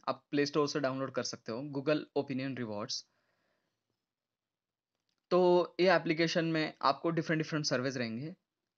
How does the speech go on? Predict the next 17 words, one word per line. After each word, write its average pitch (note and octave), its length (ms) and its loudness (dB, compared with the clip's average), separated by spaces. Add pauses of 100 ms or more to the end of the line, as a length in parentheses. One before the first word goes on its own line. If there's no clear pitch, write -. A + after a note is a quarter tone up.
और C3 120 0
वो C#3+ 140 0
सर्वेज D3 380 2
के D3+ 180 0
आपको C3 200 -4
आंसर C3+ 340 -4
देने B2 220 -4
हैं। C3+ 60 -6
Generally C#3 420 -2
दो D3 140 2
से C#3+ 140 -4
तीन D3 200 -2
मिनट C#3+ 240 -2
का C#3+ 80 -2
ही C#3 80 -2
टाइम A#2+ 220 -4
लगेगा, A2+ 340 -6